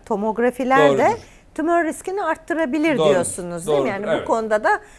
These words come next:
Speaker 1: dikkatli
Speaker 2: Evet,
Speaker 1: olmak
Speaker 2: dikkatli olmak
Speaker 1: gerekli.
Speaker 2: gerekiyor.
Speaker 1: Bu da önemli bir mesajdı. Onun
Speaker 2: Kesinlikle.
Speaker 1: için çok teşekkür ediyoruz. Peki şimdi bir vaka geldi karşınıza, bir hasta.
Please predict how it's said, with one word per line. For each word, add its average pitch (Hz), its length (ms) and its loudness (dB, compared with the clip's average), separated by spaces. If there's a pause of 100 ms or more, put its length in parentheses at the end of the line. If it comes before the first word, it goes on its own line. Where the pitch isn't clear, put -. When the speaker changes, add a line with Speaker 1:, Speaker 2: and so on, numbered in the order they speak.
(180)
Speaker 1:
dikkatli 254 280 0
Speaker 2:
Evet, 156 140 0
Speaker 1:
olmak 165 200 2
Speaker 2:
dikkatli 160 340 0
olmak 156 140 0
Speaker 1:
gerekli. 147 200 -4
Speaker 2:
gerekiyor. 127 360 -8 (260)
Speaker 1:
Bu 269 100 0
da 226 140 4
önemli 254 400 0
bir 233 80 -4
mesajdı. 180 560 -2
Onun 160 300 -2
Speaker 2:
Kesinlikle. 254 60 -6
Speaker 1:
için 180 240 -8
çok 226 280 -4
teşekkür 240 460 -2
ediyoruz. 254 440 0 (380)
Peki 381 220 0
şimdi 320 320 -6 (260)
bir 349 180 -6
vaka 320 280 -4
geldi 165 440 -4
karşınıza, 196 760 -10
bir 247 80 -12
hasta. - 600 -14